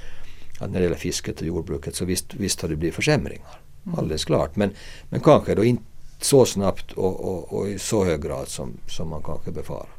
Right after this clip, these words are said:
Speaker 2: Ja, att sia om framtiden är, som Peter Lindbäck konstaterar, alltid vanskligt. Det kan alltså gå precis tvärtom.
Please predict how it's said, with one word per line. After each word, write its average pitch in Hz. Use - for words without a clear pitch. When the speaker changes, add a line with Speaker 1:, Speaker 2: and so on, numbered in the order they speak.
Speaker 2:
Ja, 220
att -
sia 269
om 214
framtiden 160
är, 160
som 151
Peter 147
Lindbäck 156
konstaterar, 147
alltid 190
vanskligt. 139
Det 175
kan 185
alltså 170
gå 180
precis 175
tvärtom. -